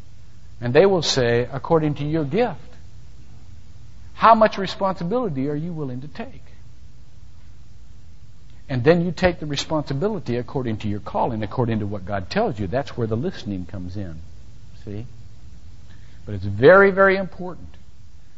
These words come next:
for you to begin to look to other people to see how they're gifted. Because you know what? Unless you see how they're gifted, unless God is pointing out to you people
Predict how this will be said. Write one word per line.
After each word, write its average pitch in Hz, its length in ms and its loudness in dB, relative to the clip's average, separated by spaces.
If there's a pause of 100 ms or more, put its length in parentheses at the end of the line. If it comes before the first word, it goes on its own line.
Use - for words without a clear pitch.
for 127 120 -4
you 131 260 -2
to 135 100 -4
begin 120 460 -2
to 127 80 -6
look 135 340 -6
to - 160 -10
other 147 200 -4
people 110 500 -8 (460)
to 127 100 -2
see 139 220 0
how 127 180 -2
they're 135 260 0
gifted. 110 500 -6 (220)
Because 123 300 -2
you 151 100 -2
know 170 140 -2
what? 175 280 -2 (260)
Unless 131 680 -4 (180)
you 147 240 -2
see 175 360 -2
how 147 200 2
they're 151 180 0
gifted, 147 380 2
unless 135 260 2
God 147 320 6
is 131 100 -2 (100)
pointing 202 500 2
out 220 300 2
to 160 60 -2
you 135 140 6
people 190 460 0